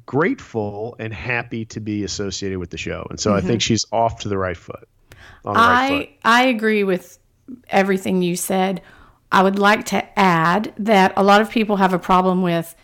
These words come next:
Speaker 2: "She's tried this five times. Can't she just give it up?" I get where they're going, but let me point out that being the Bachelorette is different from being one of the many.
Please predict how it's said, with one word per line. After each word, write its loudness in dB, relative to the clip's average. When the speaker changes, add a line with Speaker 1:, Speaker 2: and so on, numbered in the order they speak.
Speaker 2:
"She's -2
tried 2
this -2
five -2
times. -2
Can't -2
she -4
just -4
give 0
it -2
up?" -4
I 2
get 0
where 2
they're 2
going, -2
but -2
let -2
me 0
point -2
out -2
that -4
being 2
the 2
Bachelorette 0
is -8
different -6
from -6
being -2
one -2
of -6
the -6
many. -8